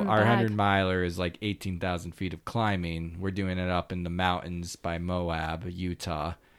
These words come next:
Speaker 2: And so we'll see how that goes. But I was ecstatic 'cause,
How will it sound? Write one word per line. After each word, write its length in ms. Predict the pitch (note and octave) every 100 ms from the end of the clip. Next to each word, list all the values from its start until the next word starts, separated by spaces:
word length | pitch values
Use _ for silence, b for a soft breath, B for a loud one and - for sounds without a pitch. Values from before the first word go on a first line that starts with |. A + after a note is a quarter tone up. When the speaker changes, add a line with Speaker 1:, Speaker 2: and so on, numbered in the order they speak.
| b b -
Speaker 2:
And 420 | F2 D#2+ D#2+ E2
so 600 | - E2+ D#2+ D#2 D2+ E2 -
we'll 120 | G2+
see 180 | - G#2+
how 100 | F2
that 200 | E2+ D#2
goes. 260 | F2+ D2+ -
But 340 | A#2+ G2+ F2 b b b b b -
I 140 | C3
was 160 | C3 A#2
ecstatic 580 | - - B2 G#2 -
'cause, 480 | - G#2+ F#2+ F2 -